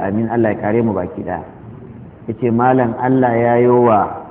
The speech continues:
Allah ya yi wa kawunmu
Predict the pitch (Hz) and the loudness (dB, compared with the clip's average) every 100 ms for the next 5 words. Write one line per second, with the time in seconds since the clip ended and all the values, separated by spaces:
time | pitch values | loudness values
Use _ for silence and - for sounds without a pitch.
0 | - - - - - - - - - - | -20 -20 -20 -20 -20 -20 -20 -20 -20 -20
1 | - - - - - - - - - - | -20 -20 -20 -20 -20 -20 -20 -20 -20 -20
2 | - - - - - - - - - - | -20 -20 -20 -20 -20 -20 -20 -20 -20 -20
3 | - 123 131 123 117 123 117 113 113 107 | -2 4 6 6 6 4 4 2 2 4
4 | 110 123 127 123 120 120 | 4 4 4 4 2 0